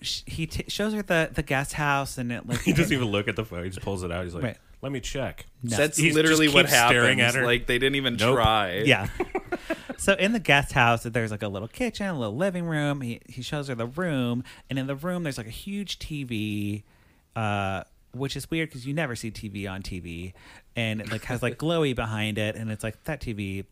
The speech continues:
Speaker 1: is obviously a nanny cam, you know?
Speaker 2: Yeah, yeah.
Speaker 1: Obvious, obviously. Uh, and he's like, "Okay, well, I'll check back in in the morning, but, uh, you know,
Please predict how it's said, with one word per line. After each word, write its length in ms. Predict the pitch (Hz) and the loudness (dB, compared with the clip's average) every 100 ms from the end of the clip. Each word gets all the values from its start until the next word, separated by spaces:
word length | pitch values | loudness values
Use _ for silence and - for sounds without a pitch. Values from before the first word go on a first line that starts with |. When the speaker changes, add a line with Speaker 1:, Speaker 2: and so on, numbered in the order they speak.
| - | -10
Speaker 1:
is 180 | 98 92 | -10 -8
obviously 380 | 110 95 - 92 | -8 -8 -10 -8
a 60 | |
nanny 220 | 98 95 90 | -8 -10 -10
cam, 300 | 101 110 101 - - _ _ - | -8 -8 -8 -14 -20 _ _ -8
you 120 | 120 123 | 2 4
know? 160 | 117 - - - | 2 -2 -16 -14
Speaker 2:
Yeah, 200 | 147 78 | -12 -10
yeah. 140 | 82 | 2
Speaker 1:
Obvious, 440 | 180 120 90 87 - | 4 4 -2 -8 -8
obviously. 480 | 123 - 98 87 107 - - - - | -8 -6 -10 -8 -12 -14 -18 -20 -4
Uh, 380 | 127 123 117 117 - _ _ - | 2 4 4 0 -4 _ _ -2
and 320 | 131 127 127 | 0 0 -2
he's 180 | 123 117 | -4 -4
like, 180 | 120 - | -6 -4
"Okay, 300 | 156 - 123 | -6 -4 -2
well, 300 | 110 110 107 - | 0 0 -2 -2
I'll 140 | 135 | -6
check 260 | - 185 - | -4 -6 -2
back 220 | 165 - | -2 -2
in 100 | 131 | -4
in 100 | 123 | -2
the 80 | 135 | -2
morning, 760 | 214 233 208 196 185 185 180 - - - - | 0 0 0 -2 -2 -2 -4 -8 -18 -20 -16
but, 360 | 123 127 117 | 0 4 4
uh, 240 | 113 110 110 | 4 2 2
you 160 | 131 123 | 0 -2
know, 220 | 104 | -2